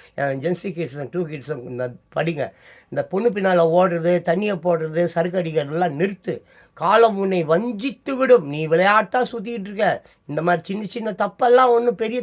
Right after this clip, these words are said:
தப்பே கிடையாது. இதெல்லாம் தாராளமா விட முடியும், விடக்கூடிய சின்ன சின்ன தவறுகள். இதையெல்லாம் விட்டு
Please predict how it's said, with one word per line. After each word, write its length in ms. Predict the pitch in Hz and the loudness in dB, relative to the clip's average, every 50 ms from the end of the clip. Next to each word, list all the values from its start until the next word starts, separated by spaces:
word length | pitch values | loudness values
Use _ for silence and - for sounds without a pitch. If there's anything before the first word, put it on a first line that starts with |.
| 180 220 | -4 -4
தப்பே 200 | 202 - 254 240 233 - | -2 0 0 0 0 0
கிடையாது. 480 | 214 208 214 240 240 233 220 185 151 123 - _ - _ _ - | -2 2 4 4 6 6 4 4 2 -2 -2 _ -16 _ _ -4
இதெல்லாம் 360 | - 160 190 220 233 226 190 156 | -2 0 4 4 4 2 2 2
தாராளமா 540 | 156 180 202 226 233 233 247 254 247 269 269 240 220 | 2 2 4 6 6 6 6 6 6 4 4 4 4
விட 140 | 226 240 247 | 4 4 4
முடியும், 420 | 247 247 233 214 214 208 180 151 131 143 | 4 4 0 0 0 0 0 0 0 -2
விடக்கூடிய 460 | 175 220 233 - - 233 220 233 220 - - | -4 -4 -4 -4 -4 -4 -4 -6 -10 -10 -10
சின்ன 260 | 240 233 285 294 294 226 - | -8 -6 -6 -6 -6 -6 -8
சின்ன 200 | 277 247 233 208 170 185 | -6 -4 -4 -4 -2 -2
தவறுகள். 400 | 185 180 170 160 156 135 123 104 - - - - _ - | -2 0 0 -2 -2 -4 -6 -6 -8 -14 -20 -20 _ -4
இதையெல்லாம் 500 | 120 147 165 175 180 196 233 262 269 240 202 | 2 2 4 4 6 6 6 8 6 6 4
விட்டு 200 | 202 - 233 | 0 -6 -6